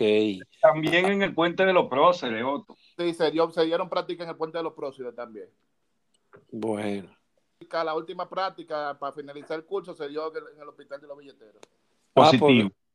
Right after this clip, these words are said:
Speaker 3: ah, pues entonces la costumbre es un poquito bien antigua, la costumbre de ir a saltar al Puente de los Próceres.
Speaker 2: Sí.
Speaker 1: Positivo.
Speaker 3: Sí, porque se hacía eso también en, en el curso de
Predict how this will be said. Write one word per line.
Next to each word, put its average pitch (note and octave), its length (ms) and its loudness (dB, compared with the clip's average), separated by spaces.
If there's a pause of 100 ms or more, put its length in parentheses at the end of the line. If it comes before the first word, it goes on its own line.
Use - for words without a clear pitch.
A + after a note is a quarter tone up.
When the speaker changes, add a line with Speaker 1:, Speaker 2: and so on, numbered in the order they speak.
(140)
Speaker 3:
ah, D#3+ 200 4
pues C#3+ 140 2
entonces C3 360 -2
la D3+ 140 4
costumbre D3 640 -2
es C#3+ 60 0
un C#3 140 -6
poquito C#3 540 0
bien B2 360 -2
antigua, A#2+ 840 -4
la A2+ 240 -2
costumbre B2 560 0
de A#2 180 4
ir B2 140 4
a B2 80 2
saltar A2+ 520 0
al G2+ 140 -4
Puente A#2 280 -8
de G#2+ 80 -4
los F#2+ 140 -12
Próceres. - 520 -12 (1120)
Speaker 2:
Sí. C3+ 420 -6 (600)
Speaker 1:
Positivo. A#2+ 840 2
Speaker 3:
Sí, - 80 -20 (140)
porque A#2+ 380 4
se A2+ 200 0
hacía A#2+ 500 2
eso B2 260 -4
también A#2 560 -4
en, G#2+ 280 -10
en G#2+ 220 -8
el G2 180 -10
curso A2+ 420 2
de G2 420 2